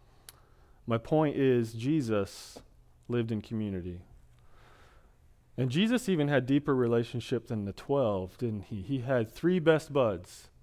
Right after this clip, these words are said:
Peter, James, and John. You know, his small inner circle.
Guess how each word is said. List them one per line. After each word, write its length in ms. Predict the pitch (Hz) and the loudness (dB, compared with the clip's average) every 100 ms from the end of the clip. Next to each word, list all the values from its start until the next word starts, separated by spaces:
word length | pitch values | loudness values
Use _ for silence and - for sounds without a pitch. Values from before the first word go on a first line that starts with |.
| - - | -20 -4
Peter, 260 | 165 165 | 0 2
James, 300 | 147 156 147 | 2 2 0
and 100 | 139 | -2
John. 380 | 127 123 101 92 - - _ - - _ - - | -2 0 -2 -8 -14 -20 _ -20 -20 _ -20 -10
You 80 | 123 | -4
know, 140 | 127 | -2
his 140 | 131 123 | -2 -4
small 360 | - 151 151 | -2 -2 0
inner 160 | 156 143 | -2 -2
circle. 500 | - 139 123 104 | -2 -4 -2 -6